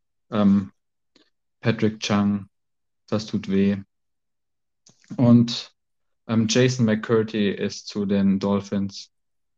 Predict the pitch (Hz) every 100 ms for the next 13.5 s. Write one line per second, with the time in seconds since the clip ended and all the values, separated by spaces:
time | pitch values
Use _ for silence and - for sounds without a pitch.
0 | _ 113 113 117 104 98 104 104 - 104
1 | 101 101 101 - 104 101 - 104 101 -
2 | _ _ - 107 120 123 131 - 120 107
3 | - - 120 104 - 139 92 85 - _
4 | _ _ - 104 98 95 - 101 98 -
5 | - - _ _ _ _ - 113 107 98
6 | 92 90 - 98 95 - - - - 151
7 | 160 123 98 85 82 - 101 - 110 107
8 | 107 - 110 127 156 - _ _ 113 127
9 | 160 123 110 110 120 117 113 120 117 113
10 | 117 143 - 104 104 113 120 127 139 127
11 | 151 156 147 156 110 104 117 123 - 127
12 | 117 120 123 - 107 110 110 - - 131
13 | 117 120 127 117 107